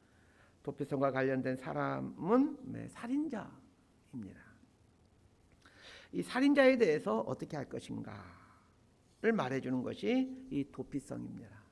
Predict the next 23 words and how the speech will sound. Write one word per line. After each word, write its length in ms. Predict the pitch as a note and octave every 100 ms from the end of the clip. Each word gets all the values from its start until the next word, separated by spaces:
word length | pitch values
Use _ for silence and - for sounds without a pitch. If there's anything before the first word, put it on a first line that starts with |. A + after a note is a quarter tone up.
| - -
자, 260 | A#2+ A#2 A#2
질문드립니다. 960 | - C3+ B2+ B2 B2 A#2+ A#2 A#2 A#2+ A2 - _ _ _ _ _ - - - _
아, 140 | - C3
우리 200 | B2 B2
예수 200 | B2+ C3+
믿는 220 | B2+ B2+
사람들은, 760 | C3 B2+ B2+ B2+ D3+ G#3 A#3 A#3 - - -
어, 260 | A#2 A2 A2+
살인자를 880 | - - E3 D#3+ D3+ C#3 C#3+ C#3 C#3+ - - _ _ _ _ _ -
사랑해야 440 | - D#3 D#3 C3+ B2+
됩니까? 680 | C3 B2+ B2 D#3+ G3+ A#3+ - - - - - _ _
사랑하지 380 | - D#3 C3+ C3+
말아야 260 | A2 G#2+
합니까? 300 | G#2 G2 - - _ _ _ _ _ _ _ _ _ _ _ _ _ _ _ _ _ - - -
어, 140 | E3+
쉬-, 160 | E3 -
굉장히 320 | D3+ D#3+ G#3+
쉬운 220 | G#3+ A3+
질문이지만 800 | G3 E3+ E3 D#3 C3 C#3+ D#3+ G#2 -
의외로 260 | C3+ A3+
정답을 380 | - C#3+ C#3+ D3+
맞추기가 460 | C#3 - B2 A#2+ A#2+
어렵습니다. 500 | G2+ - - -